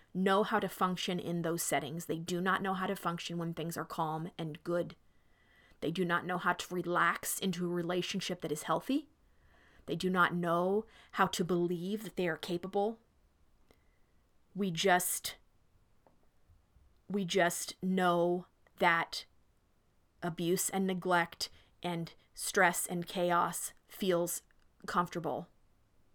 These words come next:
because those are the emotions we, we learned how to deal with. Another one, a big one,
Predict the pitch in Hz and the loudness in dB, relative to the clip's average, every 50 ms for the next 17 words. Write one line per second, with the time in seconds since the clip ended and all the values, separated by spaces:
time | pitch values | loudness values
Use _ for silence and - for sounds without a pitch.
0 | _ _ _ _ _ _ _ _ _ _ _ _ _ _ _ _ _ _ _ _ | _ _ _ _ _ _ _ _ _ _ _ _ _ _ _ _ _ _ _ _
1 | _ _ _ _ _ _ _ _ - 175 - - 175 165 160 - 175 180 175 175 | _ _ _ _ _ _ _ _ -8 -6 -2 0 0 0 0 0 0 2 2 2
2 | 175 175 170 170 165 165 165 160 160 165 - - 156 156 - 170 165 165 160 - | 2 0 -4 -4 -4 -2 -2 -2 -2 -2 -4 -4 -6 -6 -6 -4 -4 -4 -6 -6
3 | - 170 175 165 165 - - 165 165 175 160 - 139 156 160 160 151 156 - - | -6 -6 -6 -4 -4 -4 -4 -4 -6 -6 -6 -8 -8 -8 -6 -6 -6 -6 -6 -8
4 | - - - - _ _ _ _ _ _ _ _ _ _ _ _ _ _ _ _ | -12 -14 -16 -20 _ _ _ _ _ _ _ _ _ _ _ _ _ _ _ _
5 | _ _ _ _ _ _ _ _ _ _ _ _ - - - _ _ _ _ _ | _ _ _ _ _ _ _ _ _ _ _ _ -20 -20 -20 _ _ _ _ _
6 | _ _ _ _ _ _ _ - - - - - - - - - - - - - | _ _ _ _ _ _ _ -10 -10 -10 -12 -20 -20 -20 -20 -20 -20 -20 -20 -12
7 | - - 220 233 233 233 262 269 254 233 196 185 208 208 - 175 190 185 175 175 | -4 2 6 8 8 8 8 8 6 6 6 4 4 2 2 2 2 2 4 2
8 | 165 160 170 196 202 | 2 2 2 0 -4